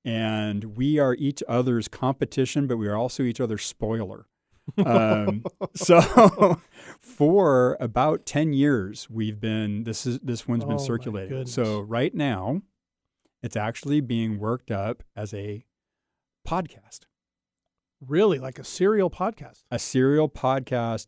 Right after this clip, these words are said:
Speaker 1: dramatized in the old radio theater drama.
Speaker 2: Oh, how cool is that?
Speaker 1: You, right? Um, so we're working on that right now, um, rewriting it and writing it to a podcast format.
Speaker 2: Oh, man.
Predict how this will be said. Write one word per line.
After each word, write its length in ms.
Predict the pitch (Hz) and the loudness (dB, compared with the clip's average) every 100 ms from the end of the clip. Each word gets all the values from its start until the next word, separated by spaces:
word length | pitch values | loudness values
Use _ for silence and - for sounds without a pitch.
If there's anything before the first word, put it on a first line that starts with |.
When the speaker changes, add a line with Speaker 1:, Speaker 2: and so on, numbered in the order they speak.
| 117 | -12
Speaker 1:
dramatized 880 | 117 117 135 170 151 - 101 98 117 | -6 -2 0 0 -2 -6 -8 -8 -6
in 80 | 110 | -4
the 100 | 113 | 0
old 300 | 113 139 123 | 2 2 2
radio 800 | 113 123 139 143 135 131 127 | 2 4 6 6 6 8 6
theater 480 | 123 - 127 135 127 | 4 2 4 4 4
drama. 680 | 117 113 101 101 135 147 165 170 170 | 2 -2 -2 0 0 0 2 2 2
Speaker 2:
Oh, 40 | 170 | -2
how 100 | 123 | -6
cool 280 | - 135 120 | -10 -14 -14
is 100 | 123 | -16
that? 160 | - - | -18 -6
Speaker 1:
You, 160 | 147 139 | -4 0
right? 480 | 131 143 190 220 - | 2 2 0 -2 -2
Um, 520 | 123 117 117 113 113 - _ _ - | -2 0 -2 -2 -4 -8 _ _ -6
so 200 | 135 123 | -2 2
we're 160 | 135 | 2
working 380 | 131 147 147 151 | 2 2 0 -2
on 100 | 139 | -2
that 160 | 131 123 | -2 -4
right 240 | 127 123 | -2 -4
now, 460 | 127 117 117 110 113 113 | -4 -4 -4 -4 -6 -8
um, 200 | 104 104 | -6 -2
rewriting 580 | 123 123 117 117 110 | -2 0 -2 -4 -6
it 200 | 110 110 - | -6 -8 -10
and 440 | 107 101 104 104 | -14 -14 -14 -10
writing 260 | 104 107 107 | -8 -8 -10
it 140 | 107 | -14
to 200 | - 110 98 | -10 -8 -8
a 60 | |
podcast 680 | - - 117 113 120 107 - | -10 -8 -6 -6 -8 -10 -12
format. 440 | - 101 101 107 _ - | -14 -14 -14 _ _ -12
Speaker 2:
Oh, 240 | 143 135 127 | -8 -8 -8
man. 520 | 123 131 127 123 | -10 -10 -10 -12